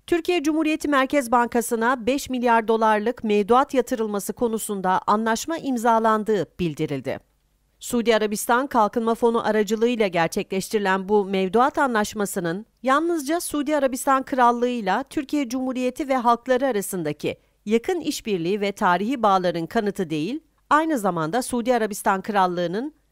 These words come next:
Türkiye'nin güçlenme çabalarını destekleme taahhüdünün bir göstergesi olduğu aktarılan açıklamada, diğer deyişle bu anlaşma Türkiye'nin ekonomik ve sosyal büyümesini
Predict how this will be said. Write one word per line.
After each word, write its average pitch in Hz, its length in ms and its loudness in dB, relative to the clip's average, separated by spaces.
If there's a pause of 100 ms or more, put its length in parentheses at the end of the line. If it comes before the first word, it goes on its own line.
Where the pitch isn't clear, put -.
Türkiye'nin 269 580 -2
güçlenme 226 480 0
çabalarını 226 600 0
destekleme 220 580 -2
taahhüdünün 214 760 0
bir 196 180 -4
göstergesi 175 640 -2
olduğu 262 280 0
aktarılan 208 520 0
açıklamada, 165 720 -4 (400)
diğer 254 340 2
deyişle 160 480 -4
bu 254 80 6
anlaşma 185 760 -4
Türkiye'nin 254 640 -4
ekonomik 196 560 -4
ve 254 100 2
sosyal 226 500 2
büyümesini 208 600 -4